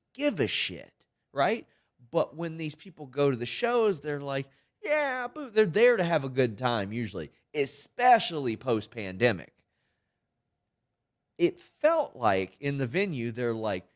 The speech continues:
"No, we absolutely just don't want Theory to win in any capacity 'cause we don't wanna see him with the briefcase." Not a,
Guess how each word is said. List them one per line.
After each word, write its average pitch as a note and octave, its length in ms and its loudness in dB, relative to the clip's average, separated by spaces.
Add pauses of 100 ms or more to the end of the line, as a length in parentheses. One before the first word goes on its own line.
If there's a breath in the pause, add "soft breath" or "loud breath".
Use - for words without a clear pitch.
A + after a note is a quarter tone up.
(320)
"No, D#3 640 0 (100)
we A3 200 0
absolutely A3 800 -2
just F3 300 -8
don't G#3+ 260 2
want B3 220 2
Theory B3+ 380 -2
to A3+ 80 4
win A#3+ 220 4
in A#3 120 2
any A#3+ 200 -2
capacity A#3+ 840 2
'cause F#3 200 -10
we G3+ 120 -6
don't G#3+ 200 2
wanna A3 180 2
see A3 260 -12
him A3 100 -8
with F#3+ 120 -10
the F#3 80 -6
briefcase." E3 600 -6
Not F#3 280 -6
a, B2+ 160 0